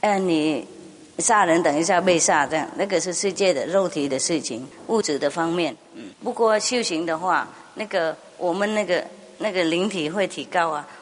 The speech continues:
我们智慧会发达，懂不懂？所以我们在这个世界会有这个智慧，会影响我们生活，就更舒服，而且做事又比较伶俐，没有痛苦。嗯。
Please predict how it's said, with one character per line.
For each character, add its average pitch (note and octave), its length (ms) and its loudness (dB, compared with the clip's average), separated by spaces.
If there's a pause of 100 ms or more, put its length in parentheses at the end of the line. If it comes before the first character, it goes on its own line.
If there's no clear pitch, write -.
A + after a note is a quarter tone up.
我 - 60 -12
们 G3 220 -2
智 A3+ 180 2
慧 A3 180 4
会 F3+ 160 -2
发 G3+ 240 0
达， B2+ 280 -6 (160)
懂 E3 160 -4
不 F#3+ 80 0
懂？ D3+ 180 2 (320)
所 G#3 100 -4
以 A3 60 2
我 G#3+ 40 0
们 F#3 140 -2
在 A#3 160 4
这 A3 120 0
个 F#3 120 2
世 F#3 220 -2
界 F3 320 2 (340)
会 A3 140 0
有 D3+ 180 2
这 F#3 120 -4
个 E3+ 100 -2
智 G#3 240 -2
慧， G3 180 4
会 G3+ 160 0
影 F#3 160 0
响 E3 220 0
我 C#3 60 -4
们 D#3 120 -4
生 F3 240 -2
活， C3+ 220 -8 (960)
就 A3+ 100 -6
更 A3+ 160 2
舒 F#3+ 200 0
服， C#3 200 -6 (300)
而 F3+ 140 4
且 D#3+ 220 -2 (220)
做 G#3+ 160 2
事 G#3 220 2
又 F#3+ 160 0
比 D3 140 -10
较 F#3+ 160 2
伶 E3 240 0
俐， E3 160 -4 (200)
没 E3+ 180 0
有 F#3+ 120 4
痛 F#3 240 -2
苦。 - 180 -12 (520)
嗯。 C#3+ 200 -8